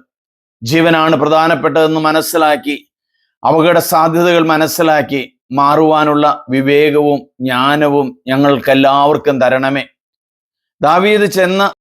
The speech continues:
ആവശ്യമായ കാര്യം പുരോഹിതനായ അഹിമെലേക്കിനെ അറിയിക്കുന്നുണ്ടല്ലോ.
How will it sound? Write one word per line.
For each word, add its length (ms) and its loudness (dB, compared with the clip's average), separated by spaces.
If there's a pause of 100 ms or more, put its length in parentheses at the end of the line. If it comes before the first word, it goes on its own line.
(240)
ആവശ്യമായ 680 2 (160)
കാര്യം 440 2 (400)
പുരോഹിതനായ 1000 2 (440)
അഹിമെലേക്കിനെ 880 0
അറിയിക്കുന്നുണ്ടല്ലോ. 880 0